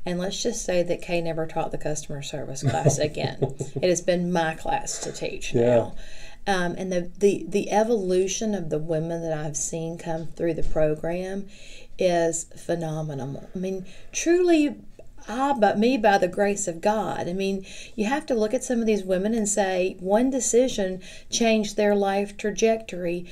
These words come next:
Speaker 1: and one good c-, decision can change it right back.
Speaker 2: Mm-hmm.
Speaker 1: And for most of them, they are here as a blessing, and it is,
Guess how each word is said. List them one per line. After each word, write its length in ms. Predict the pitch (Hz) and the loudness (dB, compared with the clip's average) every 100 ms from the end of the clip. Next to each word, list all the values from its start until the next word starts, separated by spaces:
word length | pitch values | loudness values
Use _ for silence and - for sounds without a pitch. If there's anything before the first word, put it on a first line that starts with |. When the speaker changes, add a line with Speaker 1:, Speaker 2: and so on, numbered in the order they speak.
| - - | -16 -10
Speaker 1:
and 280 | - 190 180 | -4 -2 0
one 320 | 190 214 208 | 2 2 2
good 320 | 180 240 262 - | 6 6 6 0
c-, 300 | - - 190 | -10 -6 -6
decision 600 | 175 175 - 185 170 180 | -4 -2 2 2 0 -4
can 180 | 180 180 | -4 -4
change 340 | 175 190 185 175 | -4 -4 -4 -4
it 120 | 156 | -4
right 340 | 170 165 - | -2 -2 -2
back. 320 | - 165 156 131 | -4 -6 -4 -4
Speaker 2:
Mm-hmm. 420 | 110 98 104 110 - - | -4 -4 -6 -8 -10 -8
Speaker 1:
And 300 | 190 190 190 | -2 -2 -2
for 140 | 202 | -2
most 420 | 196 202 233 254 330 | 2 4 4 2 -2
of 80 | |
them, 320 | 302 285 285 269 - - 254 | -2 -2 -4 -8 -14 -10 -6
they 260 | 170 214 311 | 2 2 4
are 100 | 311 | 2
here 580 | 240 254 247 240 240 - | 0 0 2 2 0 -2
as 180 | 190 180 | -2 0
a 60 | |
blessing, 640 | 170 185 202 208 - 175 170 | -2 2 2 2 -2 -2 -2
and 140 | 165 | -2
it 160 | 180 240 | 2 4
is, 300 | 254 220 - | 2 2 -4